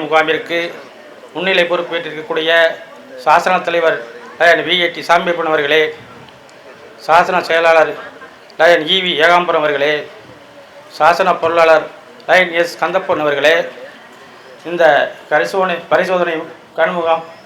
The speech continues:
பரிசோதனை கண் பரிசோதனை முகாமை குத்து விளக்கு ஏற்றி, அஹ், சிறப்பாக நடத்த வருகை தந்துள்ள, எத்தனை வேலைகள் இருந்தாலும்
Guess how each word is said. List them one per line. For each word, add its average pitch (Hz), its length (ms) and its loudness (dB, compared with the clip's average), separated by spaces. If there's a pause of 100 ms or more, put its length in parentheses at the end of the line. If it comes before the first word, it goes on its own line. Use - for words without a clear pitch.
(120)
பரிசோதனை 175 360 -2
கண் 180 180 2
பரிசோதனை 180 440 -4
முகாமை 170 280 0 (680)
குத்து 185 280 -6
விளக்கு 170 340 0
ஏற்றி, 180 280 -2 (1200)
அஹ், 156 360 4 (160)
சிறப்பாக 180 560 2
நடத்த 170 260 0 (720)
வருகை 185 200 2
தந்துள்ள, 170 360 -2 (1120)
எத்தனை 190 260 2 (100)
வேலைகள் 180 340 4
இருந்தாலும் 170 500 4